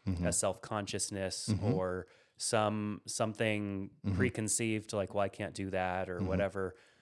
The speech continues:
Speaker 2: uh, whatever the thought in the mind is. Um, taking that step, that leap of faith in regards to whatever it is, is, is just part of, part of life, just as much as it is part of worshiping the Lord.
Speaker 1: Yeah. Yeah.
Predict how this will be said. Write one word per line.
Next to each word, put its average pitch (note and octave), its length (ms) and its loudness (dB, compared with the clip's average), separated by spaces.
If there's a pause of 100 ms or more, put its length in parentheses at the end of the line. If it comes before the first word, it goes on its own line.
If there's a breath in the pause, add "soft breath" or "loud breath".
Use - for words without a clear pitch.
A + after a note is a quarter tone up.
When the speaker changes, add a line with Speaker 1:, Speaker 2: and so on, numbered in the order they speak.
(180 loud breath)
Speaker 2:
uh, - 120 -10
whatever D3 320 4
the A#2+ 100 0
thought A2 240 2
in G2+ 60 -6
the G2 80 -2
mind F2 360 -4
is. - 380 -6 (100)
Um, F2+ 520 -4 (340)
taking A2 400 -2
that G2 180 -2
step, - 680 0
that G2 220 -2
leap G2+ 220 -4
of F#2+ 120 -6 (240)
faith F#2+ 480 -2 (580 soft breath)
in F#2 400 -4
regards F#2+ 500 0
to F2+ 280 -4
whatever G2+ 480 2
it F2 80 -6
is, F2 260 -6
is, F2+ 220 -6
is F#2+ 160 -8
just - 220 -6
part F#2+ 280 -2
of, F2 160 -10 (380)
part G#2 160 -6
of F2 100 -10
life, E2+ 460 -6 (420 soft breath)
just F#2 220 -6
as F#2 100 -8
much F#2 240 -6
as F2 120 -10
it E2 100 -8
is E2 140 -8
part - 280 -10
of - 320 -12
worshiping F#2 480 -8
the F#2 100 -12
Lord. G2 340 -6 (120)
Speaker 1:
Yeah. F#2+ 140 0 (560)
Yeah. F#2 180 -2